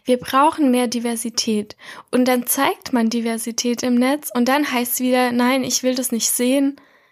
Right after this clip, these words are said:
Also irgendwie, das ist halt diese Doppelmoral.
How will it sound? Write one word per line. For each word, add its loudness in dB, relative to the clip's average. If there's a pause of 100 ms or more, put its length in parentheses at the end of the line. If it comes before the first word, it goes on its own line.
(280)
Also -2
irgendwie, 0
das -2
ist -6
halt -2
diese -2
Doppelmoral. -2